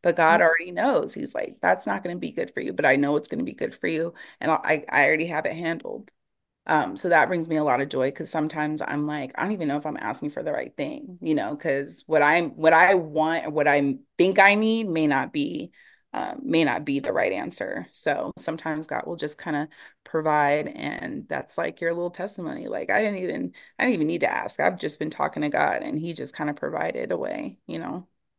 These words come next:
Speaker 2: Mm-hmm. And I think also, I mean, I'm so grateful for who he is because,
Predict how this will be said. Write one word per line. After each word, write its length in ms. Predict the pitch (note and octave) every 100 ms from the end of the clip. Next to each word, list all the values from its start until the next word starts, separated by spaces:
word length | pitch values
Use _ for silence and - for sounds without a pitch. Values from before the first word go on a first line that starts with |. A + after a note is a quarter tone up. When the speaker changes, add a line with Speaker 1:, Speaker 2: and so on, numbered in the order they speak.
| _ _ _ _ _ _ _ _ _ _ G3+
Speaker 2:
Mm-hmm. 400 | F#3+ F#3 F3 G3 -
And 160 | A3+ G#3+
I 100 | A3
think 260 | A#3 A#3
also, 560 | - G#3 G#3 G3 F#3 F#3+
I 100 | G3
mean, 300 | G3 F#3+ - -
I'm 200 | F3+ G3+
so 220 | G#3+ G3+
grateful 420 | F#3+ F3 E3+ F3
for 120 | F3 F3
who 180 | E3+
he 220 | F#3 F#3+ E3+
is 260 | D3+ F3+
because, 800 | D#3 D#3 - G3+ D#3+ D3+ D#3 -